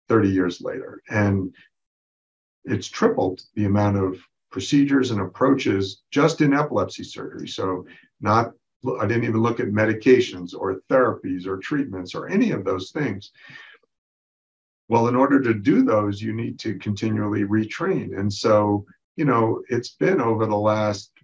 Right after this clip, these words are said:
five to ten years that about every year or two, I go and try to learn a new technology or a new technique. Um,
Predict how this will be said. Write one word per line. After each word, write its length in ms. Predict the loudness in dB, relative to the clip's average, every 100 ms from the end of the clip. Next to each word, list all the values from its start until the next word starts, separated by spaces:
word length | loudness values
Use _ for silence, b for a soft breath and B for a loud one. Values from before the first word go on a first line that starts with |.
| _ _ -4
five 240 | 0 0 -2
to 100 | -10 -4
ten 120 | -2 0 -2
years 220 | -2 -4
that 120 | -4
about 300 | 0 0 2 2
every 220 | 2 2 2 2
year 140 | 2 0
or 60 | -4 -2
two, 340 | -2 -2 -6 _ _ _ _ -4
I 60 | -2
go 340 | -2 -2 -2
and 120 | -4
try 160 | 0 0
to 140 | 2 0
learn 200 | 0 0
a 60 |
new 680 | -2 -2 0 0 0 -2 -6 _
technology 680 | -4 -2 -2 0 -2 -2 -2
or 180 | 0 0
a 160 | 0 2
new 280 | 4 2 0 -2
technique. 540 | -2 0 0 0 -4 _ B B B B -4
Um, 460 | 2 4 4 0